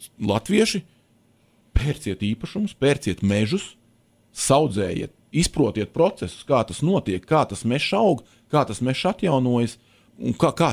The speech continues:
cilvēks var gūt labumu no tā. Un tajā brīdī tie cilvēki, kuriem ir šāda pieredze, viņi pavisam savādāk domā. Tur tāpat var būt strīdi, kādā veidā to vai citu darīt, bet to,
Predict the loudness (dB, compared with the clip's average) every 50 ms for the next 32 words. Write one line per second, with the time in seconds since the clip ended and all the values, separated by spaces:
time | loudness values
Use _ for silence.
0 | 0 -2 -2 -2 0 -2 -4 -4 -6 -4 -2 -2 -2 -2 0 0 0 0 -2 -4
1 | -6 -8 -8 -6 -6 -4 -2 -2 0 2 4 4 4 4 4 2 2 2 2 2
2 | 2 0 -2 -4 -12 _ _ _ 2 2 2 2 0 0 2 4 2 2 0 -2
3 | -2 0 2 2 2 2 2 0 0 2 2 2 2 2 2 0 -4 -6 -4 -2
4 | -2 -2 -4 -4 -2 -2 0 0 0 -2 _ 0 0 0 -2 -4 -8 -12 -12 -12
5 | -12 -12 -12 -10 -12 -14 -14 -14 -16 -16 -16 -18 -18 -20 -10 -2 -2 -2 0 2
6 | 2 2 2 2 -2 0 0 0 0 0 -4 -4 -2 -2 0 2 2 2 0 0
7 | 2 2 2 4 4 2 2 2 2 2 2 2 0 0 0 0 0 0 0 0
8 | -2 -2 -2 0 0 -2 -4 -6 -12 -20 -20 _ _ 0 0 0 0 0 2 2
9 | 4 4